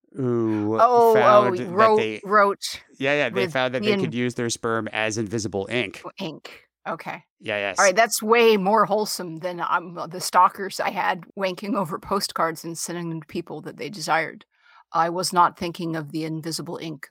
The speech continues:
Speaker 2: that comes out of your testicles.
Speaker 1: Yes, so they were intentionally sending their sperm through the mail. One of the funnier things about it, the man that developed this technique, do you remember what his name was?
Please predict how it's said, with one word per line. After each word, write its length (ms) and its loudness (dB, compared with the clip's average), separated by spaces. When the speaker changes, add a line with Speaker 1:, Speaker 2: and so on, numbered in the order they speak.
Speaker 2:
that 160 -10
comes 260 -8
out 140 -6
of 80 -14
your 80 -12
testicles. 640 -14
Speaker 1:
Yes, 260 -8
so 140 -4
they 100 0
were 100 0
intentionally 680 -4
sending 440 -2
their 120 -8
sperm 400 -4
through 300 -6
the 100 -16
mail. 400 -4
One 300 -2
of 40 -4
the 100 -6
funnier 760 -6
things 560 -6
about 340 -2
it, 240 -6
the 140 -8
man 560 -2
that 500 -4
developed 480 -4
this 220 -8
technique, 580 -4
do 80 -10
you 60 -4
remember 260 -4
what 140 -4
his 200 -8
name 200 -4
was? 340 -4